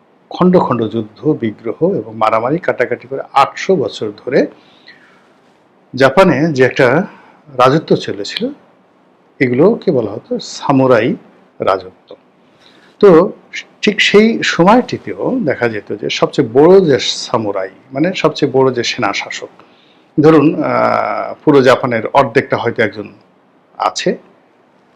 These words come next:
তো তিনিও যখন সম্রাটের সাথে দেখা করতে আসতেন পুরনো রাজধানী, তাদের যে কিয়োতো, এখন টোকিও না, কিয়োতো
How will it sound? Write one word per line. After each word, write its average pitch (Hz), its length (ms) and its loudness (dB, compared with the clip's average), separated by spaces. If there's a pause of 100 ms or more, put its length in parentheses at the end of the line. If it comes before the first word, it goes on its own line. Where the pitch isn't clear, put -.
(140)
তো 139 160 4
তিনিও 240 360 4
যখন 135 240 2
সম্রাটের 120 480 -2
সাথে 113 200 -4
দেখা 113 240 -2
করতে - 320 -4
আসতেন - 580 -4
পুরনো 127 340 0
রাজধানী, 113 420 2 (200)
তাদের 107 240 -6
যে 104 100 -10
কিয়োতো, 139 460 2 (800)
এখন 135 200 0
টোকিও 156 380 2
না, 233 100 0
কিয়োতো 113 520 -4